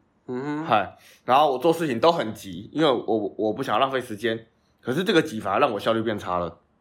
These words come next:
Speaker 1: 嗯，瞎忙，空转。
Speaker 2: 对，对，对，好，所以我，我过了二零二二一整年之后，我感觉到我整个人的状态是大消耗的。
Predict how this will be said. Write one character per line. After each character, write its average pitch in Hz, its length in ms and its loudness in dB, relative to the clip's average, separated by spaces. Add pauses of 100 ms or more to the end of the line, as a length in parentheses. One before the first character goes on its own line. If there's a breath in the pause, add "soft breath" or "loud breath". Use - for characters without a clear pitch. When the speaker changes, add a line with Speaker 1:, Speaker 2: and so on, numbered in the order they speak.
(200)
Speaker 1:
嗯， 107 320 -14
瞎 147 220 4
忙， 101 300 -4 (120)
空 127 160 -4
转。 117 180 6
Speaker 2:
对， 113 160 2
对， 107 200 2
对， - 80 -8 (240 loud breath)
好， 113 260 2 (160 loud breath)
所 247 120 4
以 180 240 4
我， 135 140 4 (120)
我 127 120 2
过 202 260 4
了 160 140 6
二 214 100 6
零 160 160 0
二 180 200 6
二 170 100 -2
一 208 80 -8
整 120 300 -4
年 98 160 -12
之 101 100 -4
后， 117 400 2 (100)
我 - 60 0
感 123 180 2
觉 139 140 4
到 - 60 0
我 127 80 -2
整 117 180 -2
个 98 80 -6
人 95 120 -8
的 95 140 -4
状 127 280 -2
态 127 120 2
是 120 140 -4 (160)
大 123 220 2
消 104 260 2
耗 95 300 0
的。 - 100 -16